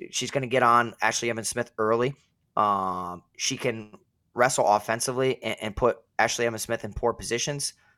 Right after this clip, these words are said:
So I think the way for her to Hail Mary herself out of bad stuff is finding a submission and testing that submission defense that,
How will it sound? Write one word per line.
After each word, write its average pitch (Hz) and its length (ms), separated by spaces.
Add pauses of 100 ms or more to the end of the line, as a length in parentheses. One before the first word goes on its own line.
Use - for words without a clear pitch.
(140)
So 131 380
I 123 80
think 139 240
the 123 80
way 123 300
for 117 140
her 139 160
to 110 60
Hail 131 280
Mary 123 280
herself 110 540
out 104 160
of 107 100
bad 101 240
stuff 101 380
is 110 140
finding 101 340
a 98 40
submission 104 460 (260)
and 117 120
testing 113 460
that 104 180
submission 107 500 (380)
defense 117 640
that, 104 260